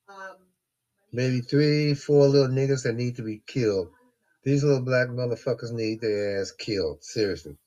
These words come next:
Been me, them little black motherfuckers be dead. Now, a lot of y'all will see this, and if the police catch up with these motherfucking monkeys and beat the fuck out of 'em, you niggas will be out in the street protesting about how good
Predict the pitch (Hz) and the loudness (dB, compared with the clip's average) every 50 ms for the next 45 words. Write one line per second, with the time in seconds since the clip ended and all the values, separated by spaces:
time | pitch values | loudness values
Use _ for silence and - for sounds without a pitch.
0 | _ _ _ _ _ 90 110 120 127 123 135 143 143 143 139 139 - _ _ _ | _ _ _ _ _ -2 0 0 2 4 4 6 6 4 2 0 -4 _ _ _
1 | _ _ _ _ _ _ _ - 127 127 120 110 104 110 113 113 113 107 110 110 | _ _ _ _ _ _ _ -4 0 0 0 2 2 2 2 2 0 -2 -4 -6
2 | 107 104 101 - 117 107 101 107 107 107 107 104 90 90 73 - - - - _ | -6 -6 -6 -6 -6 -6 -6 -8 -10 -10 -10 -10 -8 -8 -6 -6 -8 -10 -12 _
3 | _ _ _ _ _ _ _ _ _ _ _ _ _ _ _ _ 131 127 123 123 | _ _ _ _ _ _ _ _ _ _ _ _ _ _ _ _ 2 4 4 4
4 | 127 131 143 - _ 120 117 120 147 180 190 170 156 143 139 135 131 131 131 123 | 4 2 0 0 _ 2 4 6 6 6 6 6 6 6 4 4 4 2 0 0
5 | 113 110 - - - 160 147 135 123 123 120 113 110 - - - _ _ _ _ | 0 -2 -4 -6 -2 -2 0 0 0 0 0 -2 -2 -4 -10 -20 _ _ _ _
6 | _ _ _ _ _ _ _ _ _ _ _ _ - - 123 123 120 113 - 113 | _ _ _ _ _ _ _ _ _ _ _ _ -2 2 2 2 2 0 -4 -8
7 | 101 - 151 156 151 151 156 147 143 - - 156 139 127 123 - 156 147 135 123 | 2 4 6 6 6 4 2 0 0 0 2 2 4 4 4 4 4 4 4 2
8 | 117 - 123 120 113 107 110 120 113 113 104 110 - _ 123 113 - 117 104 101 | -4 -6 -6 -6 -6 -6 -4 -4 -2 -2 -4 -6 -4 _ -4 -2 -2 -4 -6 -6
9 | 107 104 104 - - 110 101 107 92 90 98 127 131 127 - 98 - - _ - | -6 -6 -6 -8 -12 -12 -10 -10 -10 -4 -4 -4 -4 -2 -4 -8 -8 -6 _ 2
10 | 175 151 - - 113 101 95 95 95 95 92 98 98 _ _ _ - - _ _ | 2 2 2 0 -4 -2 0 0 0 0 0 -2 -8 _ _ _ -20 -20 _ _
11 | - 123 135 147 165 165 156 151 139 143 131 135 135 139 135 131 131 127 127 120 | -2 0 2 2 4 4 2 2 2 2 2 2 2 4 4 4 2 0 -2 -4
12 | - - - 143 139 131 123 - - 151 139 131 127 - - 135 123 120 - - | -6 -4 -2 -2 -2 -2 -4 2 4 4 4 4 2 -2 0 0 0 0 0 -4
13 | 127 123 120 113 123 123 120 113 120 135 131 127 120 101 101 120 127 123 127 127 | -8 -8 -4 -2 -2 0 0 -2 -2 -2 -2 -2 -2 -4 -6 -4 -4 -2 0 -2
14 | 120 120 | -2 -4